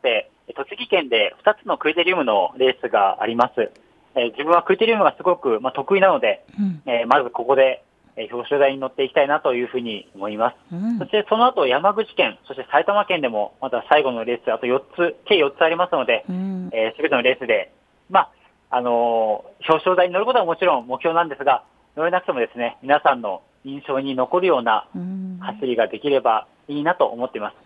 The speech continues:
Speaker 2: うん。
Speaker 1: あの、チームの一丸となってそれができればいいなと思うので、
Speaker 2: うん。
Speaker 1: えー、ぜひ、機内レーシングチームの応援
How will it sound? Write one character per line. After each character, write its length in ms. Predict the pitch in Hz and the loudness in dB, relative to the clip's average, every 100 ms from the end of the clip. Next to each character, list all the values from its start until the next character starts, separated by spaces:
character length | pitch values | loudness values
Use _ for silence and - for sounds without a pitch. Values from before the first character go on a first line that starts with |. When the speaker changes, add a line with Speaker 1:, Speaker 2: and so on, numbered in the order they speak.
| - | -12
Speaker 2:
う 40 | |
ん。 180 | 160 170 | -8 -6
Speaker 1:
あ 40 | 185 | -6
の、 140 | - - - | -6 -6 -2
チ 80 | |
ー 40 | 233 | 0
ム 100 | 175 | 0
の 100 | - _ _ _ - | -2 _ _ _ -8
一 200 | 180 180 | -4 -2
丸 140 | 196 | 0
と 60 | 214 | 0
な 60 | |
っ 60 | 214 | -2
て 80 | 143 | -2
そ 60 | 135 | 0
れ 60 | |
が 100 | 127 | 0
で 100 | 127 | 0
き 60 | 151 | 0
れ 60 | |
ば 100 | 139 | 2
い 40 | 131 | 2
い 20 | |
な 100 | 127 | 0
と 80 | 120 | -4
思 140 | 117 | -4
う 40 | 123 | -6
の 100 | 110 | -4
で、 220 | 110 101 | -4 -4
Speaker 2:
う 40 | 87 | -8
ん。 300 | 90 92 87 - | -10 -12 -14 -10
Speaker 1:
え 100 | 98 | -4
ー、 80 | |
ぜ 80 | 131 | -2
ひ、 280 | 123 117 107 _ _ - | -2 -8 -12 _ _ -8
機 60 | |
内 120 | 110 110 | -4 -2
レ 60 | |
ー 60 | 101 | -2
シ 60 | |
ン 40 | 113 | -4
グ 60 | - | -2
チ 60 | |
ー 60 | 123 | 0
ム 80 | 110 | 0
の 160 | 104 | 2
応 100 | 113 | 2
援 220 | 135 143 | 2 0